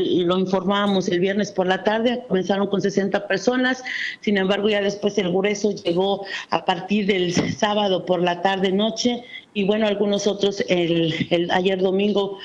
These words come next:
comenzaron a llegar, inclusive también llegarían alrededor de unas ciento cincuenta personas, doscientas al municipio de Salamanca, que también los atendieron, les dieron de comer, este,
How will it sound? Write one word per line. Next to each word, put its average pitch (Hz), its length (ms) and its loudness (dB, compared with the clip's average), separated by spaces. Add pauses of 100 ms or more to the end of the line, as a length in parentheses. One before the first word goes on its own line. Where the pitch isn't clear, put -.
(160)
comenzaron 196 540 2
a 190 60 0
llegar, 208 300 2
inclusive 214 640 0
también 196 320 0
llegarían 196 560 2
alrededor 180 640 2
de 202 80 2
unas 202 380 0 (300)
ciento 220 340 2
cincuenta 196 520 0
personas, 208 560 0
doscientas 196 680 0 (100)
al 190 120 0
municipio 185 560 -2
de 202 80 0
Salamanca, 214 580 0
que 254 140 -4
también 190 280 0
los 202 140 -2
atendieron, 202 680 0 (380)
les 190 180 0
dieron 202 280 2
de 180 140 0
comer, 208 500 2
este, 180 680 0